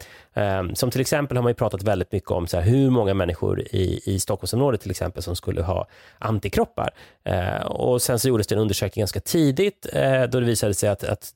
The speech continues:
tre komma fem procent tror jag det var, hade det. Och då sa de att, oj, det här var ju lite, men egentligen så är siffrorna mycket större.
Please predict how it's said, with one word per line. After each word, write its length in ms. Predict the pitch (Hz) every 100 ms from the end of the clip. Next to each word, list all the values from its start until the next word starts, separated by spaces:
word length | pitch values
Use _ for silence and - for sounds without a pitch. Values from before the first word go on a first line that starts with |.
| _ -
tre 200 | 107 101
komma 220 | 110 107
fem 260 | - 107 104
procent 340 | - 147 -
tror 120 | - -
jag 20 |
det 20 | 71
var, 60 |
hade 240 | 90 82 -
det. 180 | 80 50
Och 120 | -
då 160 | 120 135
sa 260 | - 98
de 100 | 98
att, 140 | 92 -
oj, 220 | 160 117
det 80 | 90
här 100 | 151
var 60 | 175
ju 80 |
lite, 320 | 151 117 - 104
men 260 | 104 101
egentligen 600 | 110 147 160 139 101 92
så 100 | -
är 40 | -
siffrorna 420 | 107 - 90 90
mycket 240 | - -
större. 300 | - 95 95